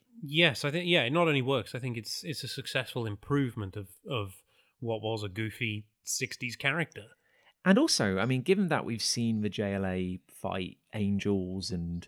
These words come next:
Speaker 2: you know, and aliens and, you know, really, like, kinda, like, world-ending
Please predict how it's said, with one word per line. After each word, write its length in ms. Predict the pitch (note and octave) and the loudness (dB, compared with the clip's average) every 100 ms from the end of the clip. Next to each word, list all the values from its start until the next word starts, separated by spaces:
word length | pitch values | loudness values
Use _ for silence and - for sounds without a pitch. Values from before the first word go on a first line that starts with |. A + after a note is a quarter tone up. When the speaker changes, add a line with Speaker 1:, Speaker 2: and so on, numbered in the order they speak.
| - - - _ | -14 -20 -20 _
Speaker 2:
you 80 | G#2+ | 0
know, 140 | G2 | 2
and 180 | G2+ A2+ | 0 0
aliens 760 | F2+ A2+ G#2 G2+ F#2+ F#2+ G2 - | 2 2 4 4 2 0 0 0
and, 300 | G2+ F#2+ G2 - | 0 0 -2 -4
you 140 | B2+ | 0
know, 100 | A#2+ | 0
really, 360 | B2+ G3+ C4+ A#2 | 4 4 6 4
like, 220 | G2+ G#2 | 0 0
kinda, 160 | A2+ | 2
like, 140 | G2+ G2 | 2 2
world-ending 1040 | G2 A#2+ A#2 G#2+ G#2 G2+ F#2+ F#2 F#2 | 4 6 6 6 2 2 2 2 -2